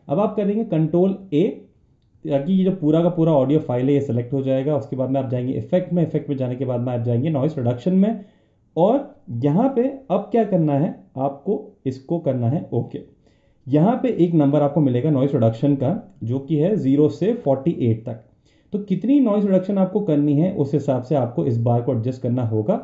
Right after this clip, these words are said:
अगर आप कम रखेंगे तो noise reduction कम होगा और अगर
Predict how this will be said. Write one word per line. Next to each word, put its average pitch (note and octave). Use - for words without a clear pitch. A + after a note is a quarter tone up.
अगर D#3
आप A3
कम F#3
रखेंगे G#3
तो G#3+
noise E3+
reduction E3
कम D3+
होगा E3+
और C#3
अगर C#3+